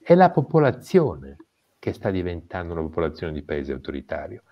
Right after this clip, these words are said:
e lo si vede dal linguaggio. "Non voglio più parlare spontaneo, normalmente scorretto, come cavolo mi pare,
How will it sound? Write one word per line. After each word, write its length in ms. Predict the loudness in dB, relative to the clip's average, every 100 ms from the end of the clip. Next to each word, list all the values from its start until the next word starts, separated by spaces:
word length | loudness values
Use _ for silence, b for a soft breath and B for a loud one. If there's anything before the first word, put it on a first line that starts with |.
| b
e 140 | b 2
lo 100 | 2
si 160 | 2 4
vede 260 | 4 2
dal 180 | 0 0
linguaggio. 800 | -2 -4 -6 -6 -10 -12 -14 -16 _ b b b b b
"Non 220 | -2 0
voglio 360 | 2 2 2 0
più 300 | -2 -8 -2
parlare 560 | 0 0 -2 -4 -4 -8
spontaneo, 960 | -10 -10 -10 -8 -10 -8 -12 -16 -18 _ b b -6
normalmente 1120 | 6 8 8 6 2 0 -2 -2 -4 -6 -6
scorretto, 1300 | -6 -8 -4 -2 0 0 -2 -4 _ _ -6 -6 -8 _ _ _
come 460 | -2 0 0 -4
cavolo 640 | -4 -4 -2 -2 -2 -2 -4
mi 180 | -6
pare, 560 | -10 -10 -10 -12 -18 -20